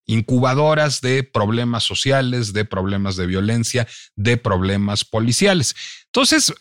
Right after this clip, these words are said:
ahora leyendo, escuchando, me he dedicado los últimos días, pues, a frecuentar medios de comunicación franceses, a frecuentar Le Monde, a frecuentar Libération, France Culture, France veinticuatro.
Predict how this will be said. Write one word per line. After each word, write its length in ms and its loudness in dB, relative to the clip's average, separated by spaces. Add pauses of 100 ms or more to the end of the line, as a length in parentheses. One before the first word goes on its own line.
ahora 520 4
leyendo, 840 0
escuchando, 760 2
me 200 0
he 80 0
dedicado 440 0
los 220 -8
últimos 500 -4
días, 280 -2
pues, 200 -4
a 60 -2
frecuentar 680 0 (280)
medios 360 4
de 80 -2
comunicación 720 -4
franceses, 580 2
a 60 -4
frecuentar 600 -4
Le 120 0
Monde, 320 0
a 20 -4
frecuentar 500 -4
Libération, 680 0
France 260 -4
Culture, 460 0
France 320 -8
veinticuatro. 400 0